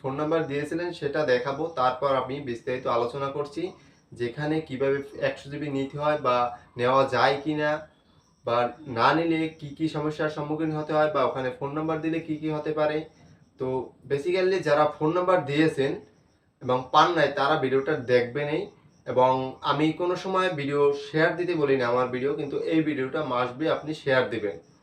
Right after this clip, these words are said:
কারণ আপনি জানেন না যে আপনি কতজনকে বাস দিয়েছেন। তো যাদেরকে যাদেরকে বাস দিয়েছেন তাদের কাছে অবশ্যই এই ভিডিওটা শেয়ার দিবেন। আমি দেখাচ্ছি যে আপনি কিভাবে তাদেরকে বাস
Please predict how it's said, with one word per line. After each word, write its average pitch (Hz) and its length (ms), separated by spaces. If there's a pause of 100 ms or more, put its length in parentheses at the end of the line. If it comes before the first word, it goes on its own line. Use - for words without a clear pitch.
(180)
কারণ 123 160
আপনি 156 520 (280)
জানেন 156 300
না 175 140
যে 143 120
আপনি 135 300
কতজনকে 160 500
বাস 139 300
দিয়েছেন। 151 520 (380)
তো 135 200
যাদেরকে 160 380
যাদেরকে 170 340
বাস 143 360
দিয়েছেন 175 360
তাদের 147 360
কাছে 165 180
অবশ্যই 156 440
এই 156 80
ভিডিওটা 139 380
শেয়ার 143 360
দিবেন। 139 280 (380)
আমি 131 180
দেখাচ্ছি 165 420
যে 165 120
আপনি 139 220
কিভাবে 147 380
তাদেরকে 131 400
বাস 120 240